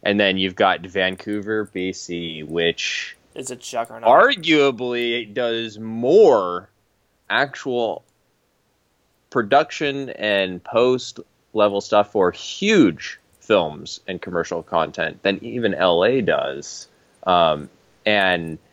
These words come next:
Speaker 1: it's so easy for the fake the Seattle thing because of that. Vancouver as a city looks exactly like
Speaker 2: Oh, it does.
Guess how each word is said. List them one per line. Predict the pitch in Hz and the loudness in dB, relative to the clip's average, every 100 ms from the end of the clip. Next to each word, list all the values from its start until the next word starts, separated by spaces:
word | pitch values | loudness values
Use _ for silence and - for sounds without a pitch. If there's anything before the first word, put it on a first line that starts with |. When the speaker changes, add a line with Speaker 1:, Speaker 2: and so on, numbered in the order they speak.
| _ _ _ - | _ _ _ 0
Speaker 1:
it's | 110 - | 0 0
so | - 123 139 | 0 4 4
easy | 101 98 98 | 2 -2 -4
for | - 98 | -4 -2
the | 92 92 87 82 78 | 2 2 4 2 0
fake | - 101 95 | 0 0 0
the | 101 | -6
Seattle | - 95 95 135 104 | -4 0 2 2 -2
thing | - 90 | -4 -8
because | 90 85 104 | -8 -6 -4
of | 135 98 | -4 -2
that. | 76 | -2
Vancouver | 71 92 - 117 117 | 0 -2 0 0 2
as | 98 90 | 0 0
a | |
city | 87 110 120 | -6 -2 -2
looks | 104 85 - | -2 -4 -6
exactly | 87 76 78 90 92 95 87 | -12 -8 -2 0 0 -4 -2
like | 85 98 104 - | 2 2 2 4
Speaker 2:
Oh, | 175 | 2
it | 143 | 4
does. | 156 143 - - | 0 -2 -2 -14